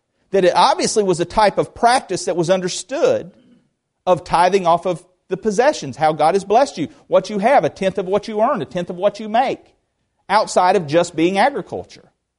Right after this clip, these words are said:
Again, we only get snapshots of this, but if people want to engage in this discussion, we need to dig out all the evidence there is to come to our decision as to,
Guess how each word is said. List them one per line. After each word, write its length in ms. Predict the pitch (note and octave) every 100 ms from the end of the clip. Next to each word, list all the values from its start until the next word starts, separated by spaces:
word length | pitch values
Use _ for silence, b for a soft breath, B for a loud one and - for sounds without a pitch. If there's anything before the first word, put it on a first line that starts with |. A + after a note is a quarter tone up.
| _ _ _ _ _ _
Again, 280 | F3 G3 C4
we 120 | G#3
only 180 | A3 D4
get 140 | A#3
snapshots 720 | - - D4 D#4+ - G3 D#3
of 100 | D3+
this, 200 | D3 A#3 - b
but 140 | - G#3
if 160 | -
people 320 | - C4 A#3 A#3
want 160 | A#3
to 60 | G#3+
engage 420 | E3+ F#3 A3 G3
in 120 | F#3+
this 160 | F#3+ F3
discussion, 720 | D#3 - C4 E4 - C4+ B3 b b
we 220 | D#3 A3+
need 240 | G#3 G#3+
to 100 | A#3+
dig 260 | F#3+ D#3+ E3
out 200 | E3 F#3+
all 260 | D3+ F3 A#3
the 160 | C4
evidence 340 | G#3 G3 G#3+ -
there 160 | A#3
is 400 | F3 D3+ F#3+ - _ _ _ _ _ _ _
to 80 | F#3
come 240 | F#3 F3
to 100 | F3
our 140 | E3+ F3+
decision 500 | F#3 C4 D4 F#3 F#3 b
as 220 | F3 F3+
to, 200 | - D#3+